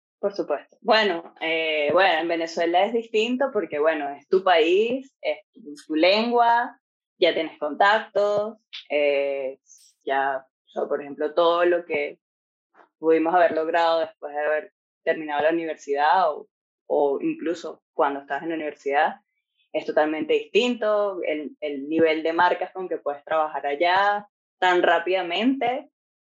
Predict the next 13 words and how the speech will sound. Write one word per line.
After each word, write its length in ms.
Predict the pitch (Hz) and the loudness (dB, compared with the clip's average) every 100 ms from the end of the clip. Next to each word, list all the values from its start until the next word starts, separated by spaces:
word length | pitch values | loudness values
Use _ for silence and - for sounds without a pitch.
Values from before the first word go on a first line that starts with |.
| _ | _
eh, 580 | - 165 156 151 139 - - | 2 2 2 0 -2 -4 -10
es 100 | - | -8
totalmente 400 | 156 156 156 156 | -2 0 0 -4
distinto 340 | 151 190 226 | -2 -2 0
porque 300 | 202 170 123 | -2 -4 -6
básicamente 800 | - 143 147 156 139 135 143 143 | -6 -8 -6 -8 -6 -2 -2 -2
es 160 | - - | -10 -6
conexiones, 1080 | 165 156 135 - 175 196 214 202 202 202 - _ _ _ _ _ _ _ | -2 -2 -4 0 2 4 2 -2 -2 -6 -10 _ _ _ _ _ _ _
eh, 280 | 147 143 143 | 0 2 0
el 100 | 156 | 2
boca 280 | 160 156 | 2 4
a 40 | 147 | 4
boca, 680 | 170 214 208 190 185 185 | 4 2 0 -2 -2 -6